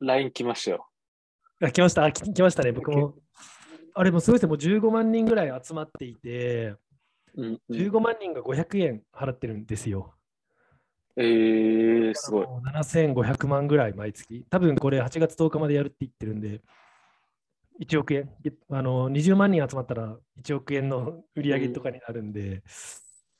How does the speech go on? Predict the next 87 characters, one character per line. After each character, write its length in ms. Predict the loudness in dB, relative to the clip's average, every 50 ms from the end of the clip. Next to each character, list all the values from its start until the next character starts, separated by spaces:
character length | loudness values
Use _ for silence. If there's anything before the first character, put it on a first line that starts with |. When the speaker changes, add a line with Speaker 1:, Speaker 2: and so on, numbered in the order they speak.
| _ _ _ _ _ _ 0
Speaker 2:
こ 40 | 0
れ、 400 | 2 4 4 4 4 2 0 -2 -4 -8
な 160 | -6 -4 -4
ん 60 | -2
か 80 | -2 0
大 160 | 0 2 2
丈 100 | 4 4
夫 60 | 4
な 80 | 4 4
の 80 | 2
か 80 | -2 -4
な 80 | -4
っ 20 | -6
て 100 | -8 -8
不 140 | -4 -4 -2
安 80 | -2
で 60 | -2
す 100 | -4 -4
け 60 | -4 -4
ど 80 | -4
ね、 140 | -4 -6 -6
個 120 | -8 -8
人 140 | -10 -12 -12
的 180 | -14 -16 -16 -14
に 80 | -14
は。 120 | -14 -12 -12 -14 -12 -10 -10 -12 -12 _
<laughs> 280 | _ _ _ _ _
ワ 140 | -2 0 0
ー 20 | -2
ク 80 | -4
す 100 | -6 -6
ん 40 | -4
の 80 | -4 -4
か 60 | -4
な 100 | -4 -4
み 80 | -4 -6
た 40 | -6
い 20 |
な。 60 | -6 -14 _ _ _ _ _ _ _ _ _ -16 -16 -16 -16 _ _ _ _ _ -2
Speaker 1:
あ、 20 | -2
な-、 0 |
Speaker 2:
う 20 |
ん。 20 | -2
Speaker 1:
な-、 60 | 0 0 2 4
何 140 | 4 4
が 340 | 4 4 4 4 4 2 0 -6 _ _
不 180 | -12 -6 -6 -4
安 100 | -4 -4
に、 160 | -6 -6 -8 -10 -14 _ _ _ _ _ _ _
要 100 | -6 -6
素 140 | -6 -6 -10
に 80 | -10 -10
な 60 | -12
り 60 | -14
ま 80 | -16 -20
す 60 | _
か？ 60 | _ _
Speaker 2:
ま 100 | 0 2
あ、 20 |
ダ 180 | 4 6 6 6
オ 60 | 6
っ 160 | 4 0 0
て 80 | _ 4
い 100 | 4 6
う 100 | 4 4
形 960 | 2 2 0 2 0 -2 -2 -6 -6 -2 0 0 2 2 2 0 0 0 0
な 140 | 0 0 0
ん 60 | -2
で 80 | -4 -6
す 80 | -4
け 80 | -4 -4
ど、 0 |
よ 60 | -2
く 100 | 0 -2
言 80 | -4 -4
っ 20 |
て 80 | -6 -6
る 60 | -4
じ 80 | -2 -2
ゃ 20 |
な 60 | -2
い 20 | -4
で 40 |
す 40 | -4
か、 80 | -8 -8
最 180 | -6 -6 -8
近。 240 | -8 -10 -12 -14 -14